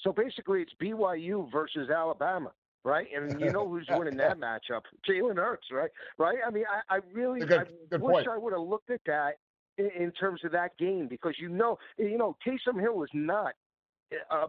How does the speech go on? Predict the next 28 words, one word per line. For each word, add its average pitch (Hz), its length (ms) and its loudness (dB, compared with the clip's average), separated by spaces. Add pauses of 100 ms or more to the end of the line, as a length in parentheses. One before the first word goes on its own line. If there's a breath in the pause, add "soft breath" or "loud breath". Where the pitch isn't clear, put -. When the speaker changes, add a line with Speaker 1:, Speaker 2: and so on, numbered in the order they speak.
(100)
Speaker 1:
better 190 240 4
quarterback 170 640 -2 (180)
than, 151 260 0 (100)
than 156 300 0 (140)
Jalen 165 280 0
Hurts. 175 300 -2
They're 156 200 0
equal. 185 340 -6 (300 soft breath)
And 170 140 0
Jalen 214 300 2
Hurts 190 280 -2
has 151 120 -2
won 190 220 0
more 190 240 0
college 208 380 -2 (100)
games, 170 280 -2 (380)
uh, 185 140 2 (100)
and 170 120 0
probably 185 560 -2
will 170 240 -2
win 180 220 0
more 196 240 0
pro 202 280 -2
games 156 380 -2
than 151 140 -2
Taysom 170 440 -2
Hill 208 180 0
will, 151 340 -2